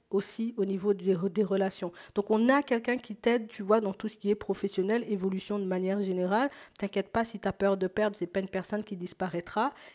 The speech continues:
Et, euh, dans tout ce qui est relationnel, on a aussi cette sensation, tu vois, que c'est une personne qui peut avoir le regard très affûté. J'ai déjà vu éventuellement que t'avais énormément espoir de te construire comme ci ou comme ça, comme ça ou comme ci,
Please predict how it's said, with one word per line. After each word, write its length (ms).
Et, 360
euh, 340
dans 180
tout 180
ce 120
qui 180
est 60
relationnel, 760
on 160
a 240
aussi 300
cette 240
sensation, 640
tu 180
vois, 180
que 80
c'est 140
une 80
personne 400
qui 100
peut 160
avoir 320
le 80
regard 420
très 320
affûté. 540
J'ai 160
déjà 360
vu 220
éventuellement 600
que 80
t'avais 280
énormément 480
espoir 420
de 100
te 60
construire 440
comme 160
ci 180
ou 80
comme 220
ça, 320
comme 180
ça 180
ou 60
comme 220
ci, 340